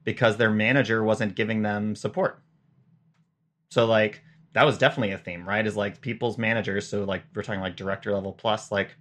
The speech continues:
kinda checked out, <clears throat> you know, or, like, not available. Or, like, I see them once a month. You know what I mean? And, like, that's not enough for people. Like, for good reason. <laughs> They're, they're correct that that is not enough. Um, <clears throat> I'm trying to think what else. There was, like,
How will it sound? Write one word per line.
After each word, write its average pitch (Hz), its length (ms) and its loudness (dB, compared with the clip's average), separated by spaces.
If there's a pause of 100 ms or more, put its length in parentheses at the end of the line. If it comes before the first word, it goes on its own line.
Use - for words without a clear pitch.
(160)
kinda 147 220 0
checked 156 300 2
out, 175 220 2 (120)
<clears throat> - 100 -14
you 123 280 2
know, 113 140 6
or, 131 120 6
like, 117 180 2
not 117 200 2
available. 117 400 2 (600)
Or, 104 180 4
like, 104 180 2
I 107 80 2
see 131 200 0
them 127 160 2
once 131 200 0
a 131 60 0
month. 127 280 -2 (920)
You 110 140 0
know 107 80 4
what 110 80 4
I 107 80 2
mean? 107 180 0
And, 110 80 -2
like, 101 120 -2
that's 104 200 -2
not 101 160 0
enough 101 380 -6 (200)
for - 160 -12
people. 85 400 -12 (800)
Like, 107 140 -4 (480)
for 107 120 -2
good 95 160 0
reason. 85 400 -12
<laughs> - 40 -20
They're, - 540 -4
they're 107 120 2
correct 98 380 -4
that 98 140 -4
that 95 160 0
is 90 80 -6
not 92 140 -4
enough. 90 200 -8 (640)
Um, 92 480 -2 (100)
<clears throat> - 120 -6
I'm 160 560 2 (720)
trying 185 160 0
to - 20 2
think 180 140 0
what 127 140 6
else. 110 200 4
There 135 140 4
was, 196 160 2
like, 113 240 2